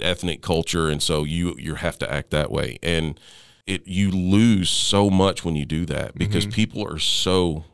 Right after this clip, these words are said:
Speaker 1: diverse. People are so, there's so many different layers to people.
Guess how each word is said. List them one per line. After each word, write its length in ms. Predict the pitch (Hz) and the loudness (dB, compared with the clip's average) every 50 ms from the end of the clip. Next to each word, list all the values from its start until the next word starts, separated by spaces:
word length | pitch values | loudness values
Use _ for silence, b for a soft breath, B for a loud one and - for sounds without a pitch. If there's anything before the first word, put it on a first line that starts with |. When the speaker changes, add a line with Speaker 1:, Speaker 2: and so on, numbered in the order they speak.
| _ _ _ _ _ _ | _ _ _ _ _ _
Speaker 1:
diverse. 640 | - 139 143 73 67 78 76 73 69 - - - - | -6 -4 -4 -4 -2 0 0 0 0 -2 -4 -4 -6
People 360 | - - 98 90 - 107 90 - | -2 0 0 0 0 0 -2 0
are 100 | 78 80 | 0 0
so, 260 | - - - 87 90 | 2 2 2 2 0
there's 240 | - 82 82 76 - | 0 0 0 0 2
so 220 | - - 101 101 95 | 2 4 4 4 4
many 400 | 95 95 92 92 90 90 85 80 | 4 4 4 4 4 4 2 2
different 440 | 78 - 95 95 - 92 87 - - | 0 0 0 0 0 -2 -6 -4 -2
layers 400 | 80 80 85 82 78 76 - - | 0 0 0 0 -2 -4 -6 -8
to 60 | - | -8
people. 480 | - - 82 80 73 - 71 67 73 | -8 -6 -6 -6 -4 -4 -6 -6 -6